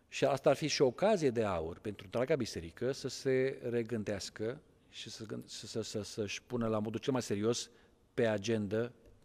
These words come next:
pe primul, uh, punct în agendă, schimbarea fundamentală. Da? O re-, uh, uh, re-, uh, cum să zic eu, recalibrare. Uh,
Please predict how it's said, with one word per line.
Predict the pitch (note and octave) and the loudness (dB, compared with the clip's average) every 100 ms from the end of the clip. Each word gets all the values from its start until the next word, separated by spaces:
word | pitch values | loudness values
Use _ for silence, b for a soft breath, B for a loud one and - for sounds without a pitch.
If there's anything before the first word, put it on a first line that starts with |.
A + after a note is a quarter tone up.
| - | -20
pe | - - - | -12 -10 4
primul, | C3+ C#3+ B2+ A2 - b b b b b | 6 8 8 6 2 b b b b b
uh, | - G#2 - | -2 -2 10
punct | D3+ C#3 - C3 | 10 10 0 0
în | A2+ | 2
agendă, | G#2 A2 A2+ A#2+ D#3 E3+ - - - _ - | 4 2 4 6 6 4 -10 -20 -20 _ -18
schimbarea | - - A2+ A2 C#3 C#3+ C#3 C3+ - - - _ - | -16 -4 2 6 8 8 8 4 -2 -20 -20 _ -10
fundamentală. | - D3+ C#3 B2+ B2+ A#2 F#2 C#2+ - - - _ _ _ _ _ _ - | -2 2 4 4 2 2 -2 -4 -14 -20 -20 _ _ _ _ _ _ -4
Da? | G#2+ A2 - _ _ - | -4 -4 -8 _ _ -4
O | A#2+ B2+ C3 C3+ - | 4 8 8 6 0
re-, | A#2+ C#3 C#3+ C#3 b b b b b | 6 8 8 6 b b b b b
uh, | - A#2+ A#2 A2+ A2+ A2+ | 4 6 8 6 6 4
uh, | - - _ _ _ - B2 A#2+ C3+ | 0 -20 _ _ _ -2 4 4 6
re-, | B2+ C3+ C3+ C3+ - D3+ | 8 10 10 6 2 2
uh, | B2 | 2
cum | B2+ | 2
să | A#2 | -4
zic | A2+ G#2 | -2 0
eu, | A#2 A2 | 4 6
recalibrare. | C3 - C3 B2+ A#2 C#3 D3 A#2 E2+ C#2 - _ _ _ _ _ b b b b b b | 6 6 6 6 6 6 8 6 0 -8 -18 _ _ _ _ _ b b b b b b
Uh, | - A2 G#2+ A2 | -6 0 2 2